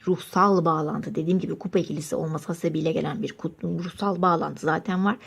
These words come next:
Ve özellikle yine birbirinize karşı hissettiğiniz, duyduğunuz,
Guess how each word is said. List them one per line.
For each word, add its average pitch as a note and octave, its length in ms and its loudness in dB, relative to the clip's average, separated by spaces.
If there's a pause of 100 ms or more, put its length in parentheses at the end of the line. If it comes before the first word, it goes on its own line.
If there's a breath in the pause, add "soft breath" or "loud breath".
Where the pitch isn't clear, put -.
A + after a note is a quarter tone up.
(380 loud breath)
Ve G3 80 10
özellikle F3 640 4
yine E3 320 2 (260 loud breath)
birbirinize F3 560 4
karşı E3 400 -4
hissettiğiniz, F3 760 -6
duyduğunuz, F3 500 0